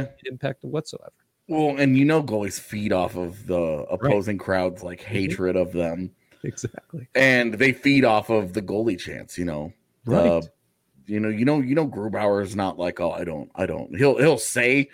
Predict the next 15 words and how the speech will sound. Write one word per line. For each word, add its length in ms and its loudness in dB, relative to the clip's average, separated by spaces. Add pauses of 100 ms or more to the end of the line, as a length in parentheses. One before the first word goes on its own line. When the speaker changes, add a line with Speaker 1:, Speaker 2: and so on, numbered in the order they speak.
(240)
Speaker 2:
"Oh, 120 6
I 120 2
don't 200 -4
hear 220 -2
it," 220 -10
during 280 -2
games, 400 -6
but, 140 -12
like, 160 -8
come 160 -10
on, 160 -18 (320)
you're 140 2
Speaker 1:
Yeah. 60 -4
Speaker 2:
human. 380 -4 (280)
Speaker 1:
Yeah. 140 -4